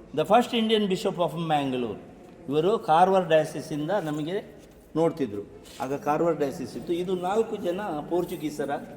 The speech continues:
ಸಮಾಧಿಗಳು. ಬನ್ನಿ, ಇದು ಲ್ಯಾಟಿನ್ ಭಾಷೆಯಲ್ಲಿ ಮಾಡಿದ್ದಾರೆ. ಇವರಿಗೆ, ಆ, ಪಾಸ್ಟರ್ಸ್ ಎಂದು ಕರೆಯುತ್ತಿದ್ರು, ಫಾದರ್ಸ್ಗಳು ಎಂದು ಹೇಳ್ತಿರ್ಲಿಲ್ಲ, ಪಾಸ್ಟರ್ಸ್.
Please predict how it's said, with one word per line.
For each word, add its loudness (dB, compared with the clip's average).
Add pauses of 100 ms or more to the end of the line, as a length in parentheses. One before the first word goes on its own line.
ಸಮಾಧಿಗಳು. -4
ಬನ್ನಿ, -4 (2000)
ಇದು 4
ಲ್ಯಾಟಿನ್ 0
ಭಾಷೆಯಲ್ಲಿ 2
ಮಾಡಿದ್ದಾರೆ. -4
ಇವರಿಗೆ, -2 (1200)
ಆ, -4 (520)
ಪಾಸ್ಟರ್ಸ್ 4
ಎಂದು 2
ಕರೆಯುತ್ತಿದ್ರು, 0
ಫಾದರ್ಸ್ಗಳು 2
ಎಂದು 0
ಹೇಳ್ತಿರ್ಲಿಲ್ಲ, -2
ಪಾಸ್ಟರ್ಸ್. -2